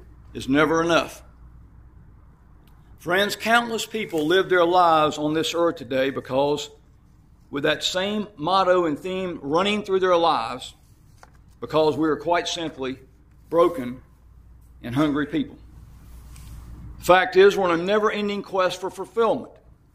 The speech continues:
There are also many in this world who have found success but still have not found significance in life.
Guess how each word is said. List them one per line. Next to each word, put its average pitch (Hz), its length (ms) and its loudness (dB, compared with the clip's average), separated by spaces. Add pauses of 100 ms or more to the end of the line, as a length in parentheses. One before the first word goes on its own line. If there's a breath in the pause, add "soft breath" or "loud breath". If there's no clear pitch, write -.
(1040)
There 139 80 2
are 160 60 10
also 214 340 4
many 196 240 0
in 185 100 -2
this 180 220 -2
world 175 280 2
who 175 80 0
have 160 120 -2
found 175 360 -4
success 208 560 -2
but 165 180 -10
still 277 440 0
have 185 160 -4
not 160 320 -2
found 156 280 -8
significance 180 680 -8
in 160 100 -10
life. 190 320 -4